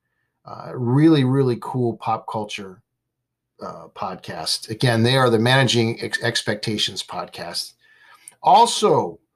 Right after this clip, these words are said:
there is the seventy-two oh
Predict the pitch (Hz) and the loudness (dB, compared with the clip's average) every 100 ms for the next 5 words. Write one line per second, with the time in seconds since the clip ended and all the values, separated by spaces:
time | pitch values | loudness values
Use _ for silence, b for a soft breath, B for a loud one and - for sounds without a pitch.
0 | _ _ _ _ _ - 113 143 165 170 | _ _ _ _ _ -18 -10 -6 -4 -6
1 | 170 147 147 - 135 - - 143 143 147 | -6 -6 -8 -8 -6 -6 -4 -4 -4 -6
2 | 147 143 - 156 156 156 143 - | -6 -8 -8 -6 -6 -4 -6 -6